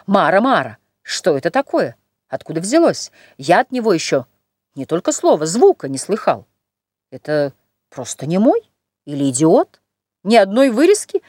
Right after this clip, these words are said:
не получает, только жалование. Да мне не жаль. Бог с ним. Но зачем приходит? Ведь каждый день дурак приходит. До четырех дурак сидит.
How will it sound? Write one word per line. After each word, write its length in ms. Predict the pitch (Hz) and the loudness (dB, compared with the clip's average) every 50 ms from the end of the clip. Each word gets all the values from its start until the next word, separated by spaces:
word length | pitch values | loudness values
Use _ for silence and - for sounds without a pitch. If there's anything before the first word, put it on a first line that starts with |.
| _ _ _ | _ _ _
не 120 | - 285 320 | -4 -4 -4
получает, 520 | - 294 294 294 - - 294 262 262 - | -2 -2 -4 -4 2 2 2 2 2 -2
только 300 | _ 190 175 - - 180 | _ -8 -8 -4 -4 -4
жалование. 640 | 156 143 185 214 285 330 330 349 339 330 330 339 - _ _ _ _ _ _ _ _ _ _ _ _ _ _ _ _ _ | 0 4 4 4 4 2 -2 -6 -8 -8 -10 -10 -14 _ _ _ _ _ _ _ _ _ _ _ _ _ _ _ _ _
Да 100 | 508 494 | -4 -4
мне 160 | 440 415 320 | -2 -2 0
не 120 | 180 151 147 | 0 0 -2
жаль. 320 | 117 139 151 160 - - _ _ _ _ _ _ _ _ _ _ _ | 0 2 0 0 0 -4 _ _ _ _ _ _ _ _ _ _ _
Бог 220 | 240 339 - - | -2 -2 -2 -2
с 120 | - - - | -6 -10 -12
ним. 220 | 131 110 101 104 _ _ _ _ _ | -12 -12 -12 -16 _ _ _ _ _
Но 140 | 147 156 139 | -6 -6 -2
зачем 500 | 120 143 131 - - 170 180 185 170 - _ _ _ | -2 -2 -2 0 0 0 0 0 -4 -8 _ _ _
приходит? 720 | _ 190 226 - - - 381 403 339 202 135 120 - _ _ _ _ _ _ _ _ _ _ | _ -6 -6 -6 -2 0 2 2 2 0 -2 -8 -16 _ _ _ _ _ _ _ _ _ _
Ведь 180 | _ 185 208 - | _ -10 -10 -4
каждый 380 | - - 170 170 147 156 185 202 | -2 0 0 0 0 -2 -6 -6
день 320 | 175 170 160 139 127 120 - _ _ _ _ _ | -2 -2 -2 -2 -4 -8 -12 _ _ _ _ _
дурак 500 | - 190 175 233 240 254 214 185 - _ | -8 -2 0 2 2 4 4 2 0 _
приходит. 640 | _ - 220 208 - - 226 202 196 190 208 - _ _ _ _ _ _ _ _ | _ -10 -10 -10 -4 -2 -2 -2 -2 -4 -10 -16 _ _ _ _ _ _ _ _
До 160 | 196 285 320 | -4 -4 -2
четырех 440 | - - - - 349 247 196 175 175 | -2 -6 -4 -2 0 0 0 0 0
дурак 320 | 190 269 302 233 170 - | 0 2 2 2 0 -2
сидит. 440 | - - 254 247 185 175 139 - | -6 -8 -6 -4 -4 -4 -4 -6